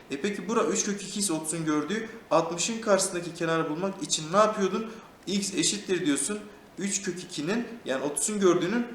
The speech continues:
kök üç katını alıyorsun bu sefer. Üç kök iki ile kök üçü çarparsam üç kök altı yapar.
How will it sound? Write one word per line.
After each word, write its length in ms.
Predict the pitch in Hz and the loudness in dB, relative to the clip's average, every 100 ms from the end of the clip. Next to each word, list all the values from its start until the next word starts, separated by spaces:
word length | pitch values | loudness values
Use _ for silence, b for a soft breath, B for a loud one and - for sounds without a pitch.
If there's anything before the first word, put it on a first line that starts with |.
| - - | -14 -6
kök 240 | 170 160 | -4 -2
üç 140 | 196 - | -2 2
katını 300 | 151 - 131 | 2 2 -2
alıyorsun 420 | 117 117 120 120 | -2 -2 -4 -6
bu 40 | |
sefer. 320 | 120 131 208 220 B B - | -4 -2 0 0 B B -4
Üç 220 | 196 - | -2 -2
kök 180 | 185 165 | -2 -4
iki 220 | - 202 | -6 0
ile 140 | 165 | 0
kök 140 | 160 156 | 0 -4
üçü 180 | - | -4
çarparsam 520 | - 160 135 123 196 196 156 | 0 2 2 0 0 -4 -6
üç 240 | 196 - | -4 -6
kök 280 | - 202 - - - - | -4 -6 -6 -14 -10 6
altı 340 | 143 127 120 | 8 8 4
yapar. 400 | 113 - - - | -4 -8 -12 -16